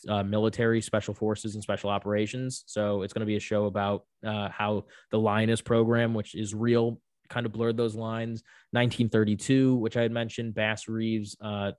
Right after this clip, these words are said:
Tulsa King. And I wanna say that there was one or two more. Um, but yeah, and then Bass Reeves was, uh, as we brought up, Bass Reeves is the inspiration for the Lone Ranger.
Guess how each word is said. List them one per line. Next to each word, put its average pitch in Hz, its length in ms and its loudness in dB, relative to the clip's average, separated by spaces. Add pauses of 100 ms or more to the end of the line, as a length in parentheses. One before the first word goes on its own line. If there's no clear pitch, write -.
(120)
Tulsa 113 360 0
King. 110 440 -2 (840)
And 104 120 -10
I 110 40 0
wanna 113 180 2
say 110 160 4
that 107 120 2
there 110 100 2
was 101 180 0
one 113 560 0
or 107 140 -2
two 117 260 -4
more. 104 380 -4 (500)
Um, 104 760 -2 (680)
but 120 80 6
yeah, 135 160 6
and 120 100 2
then 127 120 6
Bass 127 280 4
Reeves 127 300 8
was, 117 540 6
uh, 110 260 0
as 110 180 0
we 113 140 -2
brought 107 300 -2
up, 123 260 0 (560)
Bass 113 280 -2
Reeves 113 460 -4 (280)
is 131 320 6
the 117 480 2
inspiration 113 720 -4
for - 100 -12
the 95 80 -6
Lone 98 200 -2
Ranger. 101 380 -2